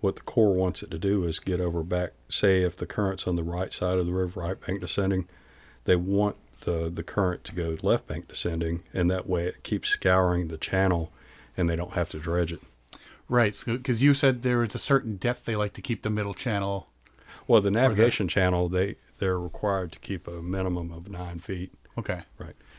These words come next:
Speaker 1: And so if you look, the barges, their draft is nine feet.
Speaker 2: Right.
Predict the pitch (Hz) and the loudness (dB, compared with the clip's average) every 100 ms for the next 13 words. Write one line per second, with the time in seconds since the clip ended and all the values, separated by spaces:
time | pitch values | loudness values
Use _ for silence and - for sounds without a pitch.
0 | - - 98 - 104 85 95 107 110 98 | -20 -4 -4 0 0 0 -2 0 0 -4
1 | 82 90 92 90 85 82 - - _ _ | -4 -2 0 -2 -6 -8 -12 -18 _ _
2 | _ _ - _ _ _ 95 90 80 87 | _ _ -20 _ _ _ 0 2 0 -2
3 | 87 87 82 - 85 82 78 85 87 - | -2 -4 -8 -10 -10 -12 -12 -12 -14 -18
4 | _ _ 113 107 90 | _ _ 0 0 0